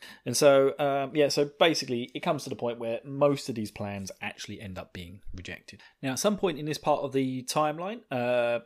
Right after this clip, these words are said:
Yelena does actually meet with Erin and actually reveals Zeke's plan. But I'm just gonna hold that little,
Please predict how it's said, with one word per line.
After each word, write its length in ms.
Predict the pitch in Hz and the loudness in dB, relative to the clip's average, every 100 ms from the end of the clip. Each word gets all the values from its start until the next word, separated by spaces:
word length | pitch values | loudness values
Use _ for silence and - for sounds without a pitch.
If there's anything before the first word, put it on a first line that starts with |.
| - - _ - | -10 -20 _ -6
Yelena 580 | 131 151 143 131 185 - | 0 2 4 2 0 2
does 180 | - 135 | 4 4
actually 340 | 131 117 - 123 | 4 -4 -4 -6
meet 360 | 147 139 - | -4 -6 -6
with 140 | 113 104 | -8 -4
Erin 300 | 147 113 92 | -2 -2 -6
and 320 | 90 107 104 127 | -10 -10 -10 -10
actually 320 | 113 - 110 | -10 -8 -4
reveals 640 | 107 104 113 104 101 - | -4 -2 -2 -2 -4 -8
Zeke's 420 | 113 107 107 - - | -6 -6 -6 -10 -4
plan. 340 | 127 98 82 | -2 -2 -6
But 80 | 82 | -12
I'm 100 | 151 | -12
just 120 | - | -14
gonna 120 | 294 | -14
hold 220 | - 240 - | -10 -12 -10
that 100 | 160 | -14
little, 160 | 135 | -16